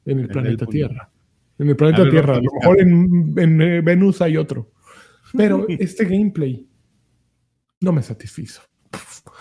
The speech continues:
Speaker 1: Eh, basado en este video, me preocupa Sonic Frontiers. Estaba tan emocionado. He esperado cinco años por esto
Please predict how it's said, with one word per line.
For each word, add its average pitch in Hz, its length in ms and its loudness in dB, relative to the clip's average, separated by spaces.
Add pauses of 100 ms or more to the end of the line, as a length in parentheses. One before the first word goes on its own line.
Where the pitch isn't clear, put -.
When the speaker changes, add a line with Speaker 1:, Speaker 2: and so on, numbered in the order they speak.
(300)
Speaker 1:
Eh, 131 600 -2
basado 190 420 0
en 175 80 0
este 147 180 -4
video, 127 340 -4
me 165 200 0
preocupa 180 880 -2
Sonic 151 320 -6
Frontiers. 139 800 -10 (1000)
Estaba 151 420 0
tan 143 320 -2
emocionado. 117 720 -8 (380)
He 190 80 -4
esperado 147 680 0
cinco 165 500 0
años 151 240 -2
por 120 200 -8
esto 143 340 -8